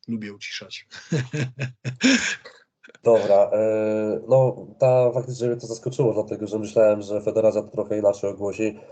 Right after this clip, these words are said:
Speaker 2: Myślałem, że będzie gdzieś tam na początku Oleksiejczuk, potem Formela, e, potem ty, wasza walka, walka Damiana Rzepeckiego, a mimo wszystko poszło wszystko naraz.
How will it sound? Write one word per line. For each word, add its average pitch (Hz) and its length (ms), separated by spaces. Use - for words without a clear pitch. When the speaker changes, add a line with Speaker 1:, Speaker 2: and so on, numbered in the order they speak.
Speaker 2:
Myślałem, 95 360
że 98 120
będzie 95 440
gdzieś 92 140
tam 101 160
na 101 80
początku 101 520
Oleksiejczuk, 110 560
potem 101 260
Formela, 110 560
e, 104 440
potem 107 340
ty, 110 140
wasza 113 380
walka, 107 360
walka 101 320
Damiana 107 340
Rzepeckiego, 107 640
a 104 40
mimo 107 220
wszystko 104 280
poszło 101 300
wszystko 104 280
naraz. 110 400